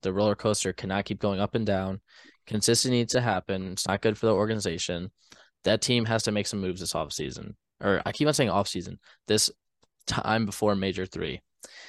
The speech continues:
Even if it's during online qualifiers. Now, the other team, I think, you know, obviously, I don't think they'll make changes just yet. L A G. I think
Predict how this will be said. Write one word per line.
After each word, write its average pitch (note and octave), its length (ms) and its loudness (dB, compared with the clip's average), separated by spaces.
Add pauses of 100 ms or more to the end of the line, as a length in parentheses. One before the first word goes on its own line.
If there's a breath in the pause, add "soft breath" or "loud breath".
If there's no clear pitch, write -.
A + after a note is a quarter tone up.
(140 loud breath)
Even E3+ 160 6
if F#3 80 4
it's F3 100 0
during D#3+ 200 4
online A2+ 280 2
qualifiers. F2+ 640 -4 (520)
Now, B2 220 6
the A#2 120 6
other D3+ 120 8
team, B2+ 340 2
I G2+ 180 2
think, G2 560 -6 (400)
you A2 100 0
know, G#2 80 4
obviously, G#2 400 4
I G#2 40 2
don't A2 120 0
think A2+ 140 -2
they'll A2+ 100 2
make A2 160 -2
changes G#2 360 -2
just - 260 -2
yet. G2+ 240 0 (560 soft breath)
L A2 160 4
A B2 100 4
G. G#2+ 340 -2 (1000)
I G#2+ 100 -4
think B2 520 0